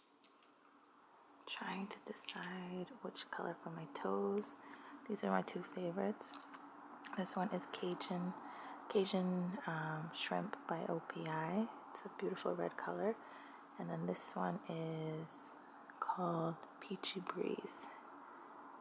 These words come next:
I love that this will dry super fast, so I might go with this, even though that's, like, an all-time favorite for my toes.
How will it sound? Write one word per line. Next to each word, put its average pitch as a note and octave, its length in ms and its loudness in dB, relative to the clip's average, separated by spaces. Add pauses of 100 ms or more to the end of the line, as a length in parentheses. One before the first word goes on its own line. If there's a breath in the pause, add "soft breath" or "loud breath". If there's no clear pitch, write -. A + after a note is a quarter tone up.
(540)
I F3 80 2
love F3 300 6
that - 140 6 (100)
this - 460 -2 (200)
will F3 120 2
dry D#3+ 340 -2
super - 320 0
fast, E3 600 0
so E3 60 -2
I D#3 40 -2
might D3+ 240 2
go - 140 8
with - 200 4
this, - 300 4 (420 loud breath)
even D#3+ 160 4
though D#3 120 4
that's, D#3 260 4
like, - 160 -4
an E3 120 2
all-time D#3 540 4 (100)
favorite - 280 4
for - 120 -6
my D#3+ 200 -6
toes. D#3+ 680 2